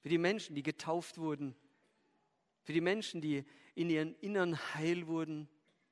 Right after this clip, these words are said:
Und das alles, das ist ein Ausdruck deiner Liebe. Aus Liebe hast du das möglich gemacht. Danke dafür.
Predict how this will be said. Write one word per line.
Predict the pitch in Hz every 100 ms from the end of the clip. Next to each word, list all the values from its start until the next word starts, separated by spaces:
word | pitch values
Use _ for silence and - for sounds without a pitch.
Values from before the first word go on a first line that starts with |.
| _ _ _ _ _ _ _ -
Und | 160
das | 175 -
alles, | 180 196 202 - - - - - - _
das | 156
ist | 175 180
ein | 160
Ausdruck | - 175 - 180 156 _
deiner | - 160 147 123
Liebe. | 120 120 127 104 98 _ _ _
Aus | - 151 143
Liebe | 165 185 208 190 165
hast | 160 -
du | 160
das | 160 -
möglich | 147 143 110
gemacht. | 127 123 123 - - - -
Danke | 147 147 147
dafür. | 131 - - -